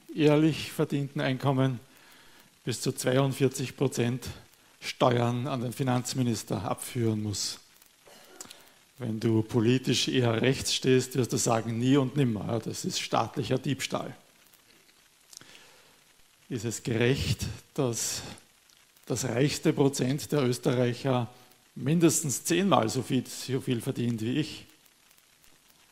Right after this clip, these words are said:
Leisten die wirklich so viel? Nicht? Arbeiten die wirklich so viel mehr? Eher nicht, ne? In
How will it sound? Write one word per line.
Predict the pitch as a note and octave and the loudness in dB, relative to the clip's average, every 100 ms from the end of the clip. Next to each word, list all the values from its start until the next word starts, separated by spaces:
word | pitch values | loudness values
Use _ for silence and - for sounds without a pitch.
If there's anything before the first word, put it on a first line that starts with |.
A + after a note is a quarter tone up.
| - _ _ _ _ _ _ _ _ _ _ - D3+ D3+ - - - - | -20 _ _ _ _ _ _ _ _ _ _ -18 -16 -16 -20 -20 -16 -6
Leisten | F3 B2 C#3 C#3 E3+ | 0 4 4 2 0
die | C3 | 2
wirklich | B2+ F3+ C3+ | 4 4 2
so | - A#2 | -2 -4
viel? | - A#2 F#2 F2+ | -2 -2 -2 -4
Nicht? | B2+ - | -4 -2
Arbeiten | B2+ C#3 B2+ C#3 | 0 2 2 0
die | C3 | 0
wirklich | C3+ D3+ - | 0 0 0
so | D3 | 0
viel | B2 B2+ | 2 2
mehr? | A#2 A2 A#2 C3 B2+ - - - - - - - - - - - - - - - | 2 4 4 4 2 -6 -20 -20 -20 -20 -20 -20 -20 -20 -20 -20 -20 -20 -16 0
Eher | B2+ B2+ C3+ | 8 10 10
nicht, | C3 A#2+ - - | 10 8 4 -6
ne? | D3+ C#3 C3 A2+ | 0 4 4 2
In | C#3+ G#2 | -2 -4